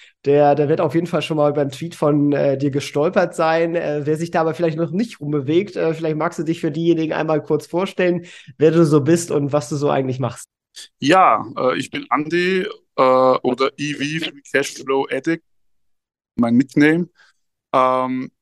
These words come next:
Speaker 2: ich bin Value Investor, das heißt, äh, ich suche meine Aktien eigentlich hauptsächlich, äh, aus nach Kennzahlen, aber natürlich auch nur Unternehmen, die mir dann selbst, äh, zusagen. Also das ist so ein ganz eigener Prozess.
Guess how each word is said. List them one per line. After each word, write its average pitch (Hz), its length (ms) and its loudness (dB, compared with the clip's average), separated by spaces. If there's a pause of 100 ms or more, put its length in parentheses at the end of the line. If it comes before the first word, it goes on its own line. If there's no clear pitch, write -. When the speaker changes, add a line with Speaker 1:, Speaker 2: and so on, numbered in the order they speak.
Speaker 2:
ich - 640 -6 (140)
bin 131 180 2
Value 143 280 4
Investor, 175 520 2
das 143 180 2
heißt, 135 460 0
äh, 127 260 0
ich - 300 -8
suche 151 280 -8
meine 135 260 2
Aktien - 360 -2
eigentlich 127 540 0
hauptsächlich, 127 760 -2
äh, 64 340 2 (800)
aus 139 460 2
nach 123 480 -2
Kennzahlen, 160 640 0
aber 131 160 0
natürlich 135 400 -6
auch 131 300 -2
nur 139 240 2
Unternehmen, 123 580 -6
die 127 100 -10
mir 127 140 0
dann 120 140 0
selbst, - 480 -2
äh, 120 180 -4
zusagen. 160 560 0
Also 123 160 -6
das 120 140 -12
ist 117 100 -14
so - 80 -18
ein 123 100 -10
ganz 131 220 -2
eigener 123 320 -6
Prozess. 120 540 -2